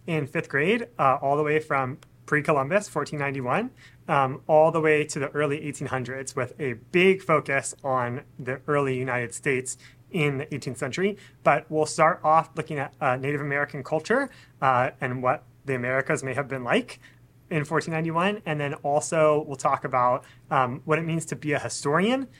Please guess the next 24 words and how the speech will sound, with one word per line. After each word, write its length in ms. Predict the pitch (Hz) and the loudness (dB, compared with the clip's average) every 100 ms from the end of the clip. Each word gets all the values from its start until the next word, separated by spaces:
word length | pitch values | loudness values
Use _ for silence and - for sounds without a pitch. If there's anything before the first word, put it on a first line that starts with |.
| - - | -20 -4
And 460 | 156 139 131 147 - | 2 2 2 -4 -6
as 220 | 160 147 131 | -2 -2 -2
we're 60 | |
studying 360 | - 160 160 165 | 0 2 2 0
social 260 | 165 160 | -2 -4
studies, 320 | 156 165 156 143 | -4 -4 -4 -4
we're 80 | |
really 200 | 135 135 - | -4 -4 -4
acting 320 | 123 - 147 | -6 -4 -6
as 120 | 131 117 | -6 -8
a 40 | |
historian, 520 | - - 135 147 156 | -12 -6 -2 -2 -2
what 180 | 139 131 | -4 -4
that 200 | 113 120 | -8 -4
means, 340 | 160 196 185 | 0 0 0
what 120 | 120 - | -6 -14
that 180 | - | -8
looks 240 | 156 170 170 | -4 -2 2
like, 220 | 151 135 | 2 2
and 80 | 143 | -6
what 100 | 127 | -8
the 140 | 131 | -8
expectations 640 | 117 - - - 110 120 117 | -10 -12 -14 -12 -14 -12 -12
are 180 | 120 | -14